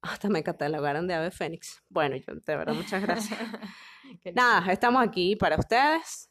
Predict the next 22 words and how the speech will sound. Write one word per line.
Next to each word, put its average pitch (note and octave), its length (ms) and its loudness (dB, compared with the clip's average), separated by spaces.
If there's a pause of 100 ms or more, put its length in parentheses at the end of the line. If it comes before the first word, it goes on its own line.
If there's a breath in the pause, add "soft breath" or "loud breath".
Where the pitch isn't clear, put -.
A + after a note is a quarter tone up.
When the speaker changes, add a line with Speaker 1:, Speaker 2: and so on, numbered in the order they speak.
(180)
Speaker 1:
Em, F#3 920 4
también G3+ 340 4
está A#3+ 540 4
un, G3 480 0
un, E3+ 960 -8
una D#3 120 -14
partecita F3+ 440 -6
de G3 60 -2
la E3+ 140 -4
página F4+ 340 0
que D4+ 80 -4
se G#3+ 120 -2
llama F#3+ 480 0
vainascultas D4 480 2
punto G3 260 2
com G#3+ 220 4
slash G3+ 440 0
contribuir. F4 1080 4
Speaker 2:
Lo F4+ 60 4
van B3+ 220 0
a F#3 120 -2
ver G#3 240 -2